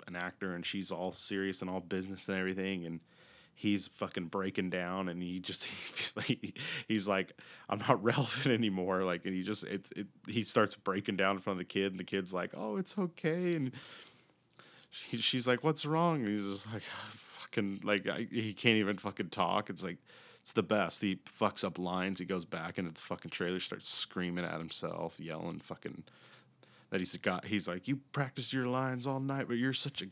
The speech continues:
goddamn alcoholic. Seven whiskey sours." Like, just fucking, it, great shit.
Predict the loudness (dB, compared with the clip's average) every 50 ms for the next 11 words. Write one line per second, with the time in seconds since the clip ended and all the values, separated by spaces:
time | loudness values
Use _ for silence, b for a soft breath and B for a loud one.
0 | -12 -4 -2 -2 0 0 0 2 4 4 6 6 6 4 4 2 0 -2 -4 -2
1 | 4 6 6 6 6 4 0 -4 -14 _ _ -4 0 2 6 6 6 6 6 4
2 | 4 4 4 2 0 -2 -2 -2 0 0 0 0 0 0 0 0 -2 -4 -2 -2
3 | -2 -2 -4 -4 B -6 B B B B B -4 -2 -2 0 4 4 4 6 6
4 | 2 0 0 -2 -8 _ -20 -20 -20 _ _ _ -10 -8 -8 -8 -8 _ _ _
5 | _ _ _ -16 0 4 4 4 4 4 2 2 2 2 -2 -4